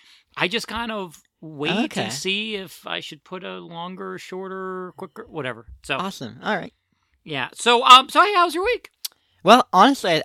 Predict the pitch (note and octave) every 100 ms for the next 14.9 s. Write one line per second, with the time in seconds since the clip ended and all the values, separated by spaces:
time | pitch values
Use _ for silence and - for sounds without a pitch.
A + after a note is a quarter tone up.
0 | D3 D3+ D3 C#3+ C#3 D3 C#3+ C3+ C3+ B2+
1 | B2+ C3+ C#3 C3+ B2+ A#2+ A#2 E3 - C3+
2 | C3 B2+ B2+ C3 B2 - C3+ B2+ B2 C3+
3 | E3 - A#2 A2 - A2 G#2+ - G#2 G#2+
4 | A2 - B2 - A#2+ _ _ _ - -
5 | A4 C5+ A#3 - F#3 B4+ B4+ A3+ A#3+ A#3
6 | D4+ C4+ D4+ - C4+ G#3+ F#3+ A2+ _ F3
7 | D3 - G3+ G#3 G3 G3+ F3 F3+ C#4 -
8 | _ G#3+ A#3 - _ - A3 A#3 G3+ -
9 | - - F#3+ C#3 _ _ - C3 G3 F3
10 | E3 F#3 F3 F3+ - F3 F3+ F3 F#3+ F3
11 | D#3+ B2 F3+ G3 G#3 G3 E3+ D#3 D3 C#3
12 | D#3 F3+ D3+ C3+ D3+ C#3+ - D3+ D3 D3
13 | C#3 C#3+ C3 B2+ B2 - D3+ D3+ C3 C3+
14 | C3 B2 - A3+ G#3+ C3 A2 A2+